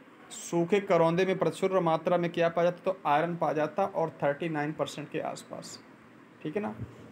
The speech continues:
थर्टी नाइन परसेंट के आसपास iron पाया जाता है सूखे करौंदे में, जो कि फलों में सर्वाधिक है। अगला प्रश्न है, तोड़ाई उपरांत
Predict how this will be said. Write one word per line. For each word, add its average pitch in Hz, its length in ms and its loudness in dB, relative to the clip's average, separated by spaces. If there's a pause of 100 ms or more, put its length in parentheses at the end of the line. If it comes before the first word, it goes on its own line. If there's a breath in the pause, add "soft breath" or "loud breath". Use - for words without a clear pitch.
(160)
थर्टी 147 280 6
नाइन 175 240 6
परसेंट 170 420 2
के 180 200 2
आसपास 160 640 4
iron 147 300 6
पाया 143 180 6
जाता 143 200 4
है 170 40 6
सूखे 160 320 4
करौंदे 139 480 6
में, 165 160 6
जो 139 140 4
कि 180 140 2
फलों 143 260 6
में 170 120 4
सर्वाधिक 151 600 2
है। - 100 -8 (640)
अगला 170 220 2
प्रश्न 190 280 -4
है, 185 80 0
तोड़ाई 175 420 4
उपरांत 143 520 0